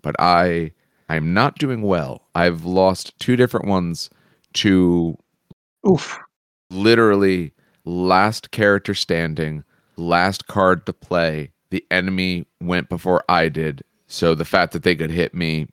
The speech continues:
Speaker 1: took me out, where it's, if I go first, they're dead or, or something like that. But I, it is a lot of
Speaker 2: Okay.
Speaker 1: fun. But it's, it's been rough.
Speaker 2: Okay, this isn't so bad. <laughs> I mean, you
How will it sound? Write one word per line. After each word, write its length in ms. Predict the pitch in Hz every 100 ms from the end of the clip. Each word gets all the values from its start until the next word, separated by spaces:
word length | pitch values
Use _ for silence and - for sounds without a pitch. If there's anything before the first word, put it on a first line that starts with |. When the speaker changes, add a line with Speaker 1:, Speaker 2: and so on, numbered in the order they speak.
| -
Speaker 1:
took 180 | - 82
me 100 | 78
out, 200 | 71 -
where 140 | 82
it's, 180 | 78 - 85
if 160 | 80
I 120 | 87 85
go 120 | 85
first, 340 | 90 80 - -
they're 140 | 85 78
dead 340 | 78 78 76
or, 180 | 76 73
or 100 | 78
something 220 | 80 69 65
like 120 | -
that. 220 | 65 53 _ _ _ _ - -
But 280 | 117 107 107 98
I, 60 |
it 80 | 110
is 140 | 120 196
a 60 |
lot 160 | 113 104
of 60 | 98
Speaker 2:
Okay. 100 | 78
Speaker 1:
fun. 140 | - _ _ -
But 100 | - _ _ _ _ _ _
it's, 280 | 82 - - -
it's 160 | 98
been 160 | - 120
rough. 320 | 85 - - _ _ _ _ _ _ _ _ _ _ _ - 302
Speaker 2:
Okay, 180 | - 147
this 100 | 214
isn't 320 | 247 285 269
so 100 | 269
bad. 380 | 294 277 143 143 139
<laughs> 40 |
I 500 | 151 165 180 170 185
mean, 200 | 170 143
you 140 | 151